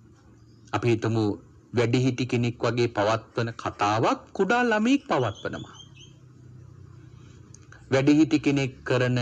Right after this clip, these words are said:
නර්තනයක් කුඩා ළමයෙක් කරනවා. වැඩිහිටි කෙනෙක්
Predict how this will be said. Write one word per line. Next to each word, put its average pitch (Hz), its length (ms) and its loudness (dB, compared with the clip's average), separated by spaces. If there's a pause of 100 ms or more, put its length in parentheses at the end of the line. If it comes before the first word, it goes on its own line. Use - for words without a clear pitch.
නර්තනයක් 113 800 0
කුඩා 208 380 4
ළමයෙක් 220 460 2
කරනවා. 98 460 -8 (1900)
වැඩිහිටි 151 600 2
කෙනෙක් 180 400 0